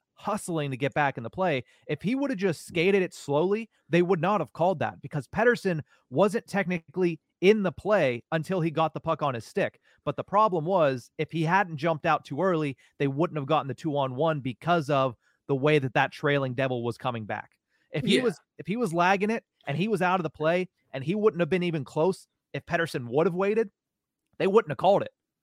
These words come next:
Speaker 1: They would have said, "All right, you know what? He wasn't gonna be able to make the play even if Pettersson waited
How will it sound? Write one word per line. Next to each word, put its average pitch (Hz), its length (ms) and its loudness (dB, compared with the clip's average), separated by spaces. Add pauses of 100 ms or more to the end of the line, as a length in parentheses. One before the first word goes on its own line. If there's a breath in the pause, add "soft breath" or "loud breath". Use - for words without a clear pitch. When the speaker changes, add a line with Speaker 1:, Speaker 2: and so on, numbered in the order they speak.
(120)
Speaker 1:
They 175 100 4
would 190 80 4
have 175 80 0
said, 160 120 -2
"All 190 100 6
right, 190 140 2
you 160 60 -4
know 170 100 0
what? 185 180 2
He 190 120 -6
wasn't 208 280 2
gonna 185 120 -2
be 180 140 -2
able 180 160 -2
to 165 80 -2
make 160 160 -6
the - 60 -12
play 151 260 -2 (420)
even 208 400 -2
if 220 300 2
Pettersson 151 380 0
waited 131 280 -2